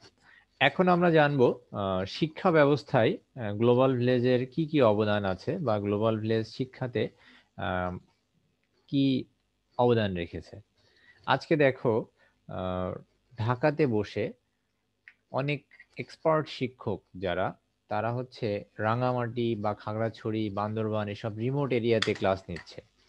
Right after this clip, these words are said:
কিভাবে? ইন্টারনেটের সাহায্যে। এখন যদি একজন, আহ, বড় ব্যক্তি বা শিক্ষিত মানুষকে বলা হয় যে আপনি বান্দরবানে গিয়ে ক্লাস নিবেন,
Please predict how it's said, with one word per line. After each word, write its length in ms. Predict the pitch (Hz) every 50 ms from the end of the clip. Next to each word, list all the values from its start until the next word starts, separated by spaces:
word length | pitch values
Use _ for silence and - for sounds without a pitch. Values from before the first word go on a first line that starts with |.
| _ _ _ _ _ -
কিভাবে? 500 | - 131 123 135 131 143 180 240 220 135
ইন্টারনেটের 540 | 123 120 117 113 107 107 101 92 95 92 85
সাহায্যে। 480 | - - 85 82 82 82 - - - - _ _ _ _ _ _ _ _ _ -
এখন 280 | 123 131 - 165 160 156
যদি 200 | 160 165 156 160
একজন, 460 | 151 147 143 143 151 151 147 139 127
আহ, 360 | 117 110 107 104 104 98 95 - - - 98 101 104
বড় 200 | 113 117 120 123 120 120 - - - - - 127 123 117 110 110 107
ব্যক্তি 340 | 110 110 107 - _ 120 110
বা 140 | 107 104
শিক্ষিত 420 | 104 - - 110 - - 123 117 123
মানুষকে 480 | 113 107 104 107 110 110 - - 123
বলা 280 | 110 104 104 104 104 107
হয় 240 | 110 113 113 107 95
যে 100 | 101 98
আপনি 380 | 95 95 - 113 110 107 104 - _ - - _ _ -
বান্দরবানে 500 | 104 110 117 123 127 127 127 127 123 120
গিয়ে 140 | 113 113 104
ক্লাস 300 | - 110 92 92 92 - -
নিবেন, 280 | 92 85 82 82 87